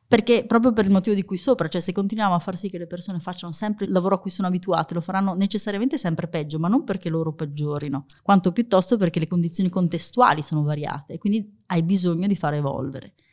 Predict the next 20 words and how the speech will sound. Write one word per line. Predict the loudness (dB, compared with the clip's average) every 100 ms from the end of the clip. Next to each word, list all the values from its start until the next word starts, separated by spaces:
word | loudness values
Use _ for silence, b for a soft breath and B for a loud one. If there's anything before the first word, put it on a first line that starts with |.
| b b -6
Dicevamo | 0 6 6 4
che |
ci | 0
sono | 0 0
tre | 2 2
aree. | 4 2 0 -6 b b b b
Una | 2 4
prima | 4 4 4 4
per | 0
sviluppare | 0 0 -2 -2 -4
la | -6
creatività, | -6 -6 -6 -4 -2
una | -4
prima | -4 0 0
area | 2
è | 0
quella | 0 0 -2
della | -4
formazione | -2 -2 -2 -2 -4 -2 -2
classica, | -4 -8 -6 -8 -10